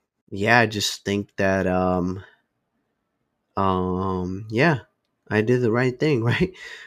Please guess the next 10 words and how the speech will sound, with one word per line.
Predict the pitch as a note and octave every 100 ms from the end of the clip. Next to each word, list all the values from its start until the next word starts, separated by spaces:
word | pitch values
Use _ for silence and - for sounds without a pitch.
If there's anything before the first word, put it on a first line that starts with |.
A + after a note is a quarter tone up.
| -
But, | C3 A#2+ A2+ A2+
uh, | A2 G#2+ G#2+ G#2+
yeah, | D#3+ C#3+
don't, | B2 C#3+ B2
don't | A#2+ D3
click | C#3 C3+ C#3 C#3+
on | C3 C3
links. | B2 C#3 D3+ - - -
Don't, | G2+ A2 A#2 A#2 A2+ -
um, | G#2 G#2+ G#2+ G2+ G2+